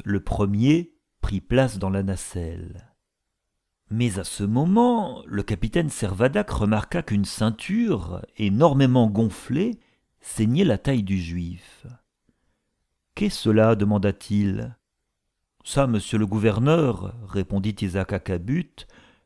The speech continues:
c'est ma modeste fortune que j'emporte avec moi. » « Et que pèse-t-elle, votre modeste fortune ? » «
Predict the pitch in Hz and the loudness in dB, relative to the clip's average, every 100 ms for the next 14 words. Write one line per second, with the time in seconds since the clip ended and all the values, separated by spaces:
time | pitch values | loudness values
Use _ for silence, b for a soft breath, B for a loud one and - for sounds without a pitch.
0 | b - - 104 104 107 110 110 - 101 | b -6 0 4 4 4 4 2 0 -4
1 | - 123 - 233 208 160 110 101 - 98 | -2 -2 0 0 2 2 -2 -4 -4 -2
2 | 104 - 90 104 95 127 - 185 208 190 | 0 -2 -4 -4 -4 -4 -4 -2 -2 -4
3 | - _ _ _ _ _ _ _ - 117 | -10 _ _ _ _ _ _ _ -2 -2
4 | 110 - 110 - 104 - - 185 226 156 | -2 -6 -4 0 -2 -2 0 2 2 0
5 | 143 127 110 104 107 - 104 110 98 - | -2 2 2 4 2 0 -2 -2 -4 -4
6 | 190 240 208 110 | -2 0 -2 -4